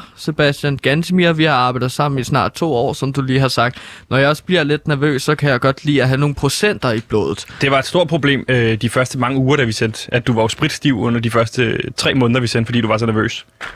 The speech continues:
Speaker 1: Jeg kan slet ikke huske dem.
Speaker 2: Nej, du
Speaker 1: Så,
Speaker 2: kaldte det at
Speaker 1: ja.
Speaker 2: lave en Dirch Passer.
Speaker 1: Jamen, det er jo et gammelt greb inden for underholdningsverdenen, ikke? Som
Speaker 2: Ja.
Speaker 1: drik dig så stiv, at du bare ikke kan huske, hvad du har lavet. Og det er det samme, der er sket for mig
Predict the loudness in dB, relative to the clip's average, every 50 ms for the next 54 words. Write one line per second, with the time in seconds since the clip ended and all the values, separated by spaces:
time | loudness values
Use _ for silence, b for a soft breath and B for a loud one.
0 | -16 -12 -6 -2 0 0 2 2 0 0 2 2 2 2 2 0 -2 0 0 0
1 | 0 0 -2 -2 -2 -2 -4 -6 _ -6 -6 -6 -6 -10 -14 -6 -2 0 2 2
2 | 2 0 0 0 0 2 2 0 0 0 -2 -2 0 0 -2 -2 -2 -4 -8 -10
3 | -12 _ _ _ _ _ _ _ _ _ _ _ _ _ _ _ _ _ -12 -6
4 | -2 0 0 0 0 0 0 2 2 4 4 2 2 0 0 -2 -2 0 0 0
5 | -2 -4 -4 -2 -2 0 0 0 -2 -4 -6 -6 -2 0 0 0 0 2 0 2
6 | 2 2 2 2 2 2 2 2 0 0 0 -2 -2 -2 0 0 0 0 0 0
7 | 0 0 0 -2 -2 -6 -12 -6 -4 -2 -2 -2 -2 0 0 0 0 0 -2 -2
8 | 0 0 0 0 0 -2 -2 -2 0 0 0 0 -2 -2 -4 -2 0 0 0 0
9 | 0 -2 -2 -2 0 0 0 0 0 -2 -4 -6 -6 -6 _ _ -4 0 0 0
10 | 0 0 0 0 0 0 0 0 2 0 0 0 -4 -6 B B B B B B
11 | B B -2 0 0 0 0 0 0 0 0 0 0 0 0 0 0 -2 0 0
12 | -2 0 0 0 0 2 2 2 2 0 0